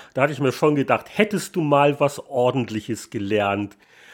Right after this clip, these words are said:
Da, also ich hab's überlebt. Äh, das war dann auch die Phase, wo ich dann auch mich mal auf ein E-Book konzentriert habe. Aber das ist halt auch nicht das, was dich auf Dauer ernährt. Und dann zum Glück ging's dann wieder besser mit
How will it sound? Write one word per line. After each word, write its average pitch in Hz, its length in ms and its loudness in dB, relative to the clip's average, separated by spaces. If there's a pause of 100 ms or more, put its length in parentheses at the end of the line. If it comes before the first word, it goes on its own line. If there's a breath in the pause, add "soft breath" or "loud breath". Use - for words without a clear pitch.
(320 loud breath)
Da, 165 420 4
also 151 380 0
ich 160 140 -2
hab's 180 180 -2
überlebt. 147 580 2
Äh, 139 260 0
das 139 220 -2
war 151 80 4
dann 151 140 0
auch 135 140 0
die 143 100 -6
Phase, 143 420 0
wo 151 60 -4
ich 151 80 -6
dann 139 160 -2
auch 135 160 -4
mich 151 160 -2
mal 139 60 4
auf 135 140 0
ein 139 120 -4
E-Book 185 320 -2
konzentriert 120 640 -2
habe. 123 320 2
Aber 123 300 0 (420 loud breath)
das 135 180 -4
ist - 160 -8
halt 131 140 2
auch 131 240 -2
nicht 127 180 -6
das, 131 220 -4
was 123 220 0
dich 139 180 -10
auf 127 140 -6
Dauer 127 300 4
ernährt. 113 440 2
Und 120 60 -4
dann 127 160 0
zum 131 180 -4
Glück - 240 -4
ging's 147 200 -8
dann 143 140 0
wieder 107 160 0
besser 156 520 2
mit 120 240 -2